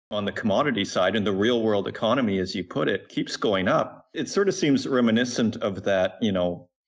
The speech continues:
late seventies, early eighties situation or the Paul Volcker era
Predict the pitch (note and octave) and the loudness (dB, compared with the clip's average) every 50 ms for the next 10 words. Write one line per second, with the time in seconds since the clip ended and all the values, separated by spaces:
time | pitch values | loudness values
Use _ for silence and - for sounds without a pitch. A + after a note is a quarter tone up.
0 | _ _ _ _ _ _ _ - - - - - C#3 A2+ A#2 A2+ A2+ A2+ - - | _ _ _ _ _ _ _ -20 -18 -12 -6 -2 0 2 2 2 0 -2 -2 0
1 | A#2+ G#2+ G2+ A2 G#2+ G#2 F#2+ A#2 A#2+ A#2 G#2 G2 F#2 F#2 F#2+ G2 G#2+ A#2 A#2+ G#2+ | 0 0 2 2 0 0 0 -2 -2 -2 0 0 0 0 0 0 2 2 2 0
2 | G2 F#2+ F#2 F#2+ - - - - _ _ - - A#2+ G#2 - - G#2 F#2 F2+ F2 | 0 -2 -4 -6 -8 -10 -12 -14 _ _ -10 -8 -8 -8 -6 -4 -2 0 0 0
3 | E2+ F2 - - G2 G2+ G#2 F#2+ F2+ F2+ - - G#2 F#2+ F#2+ F#2 G2+ G#2 G#2+ - | -2 -4 -4 -4 -2 -2 -2 -2 -4 -4 -2 0 0 2 2 0 -2 -2 -2 -2
4 | - G2+ F#2 F#2 F#2 G2 A#2 B2 C3+ | -2 0 0 2 2 0 0 -2 -4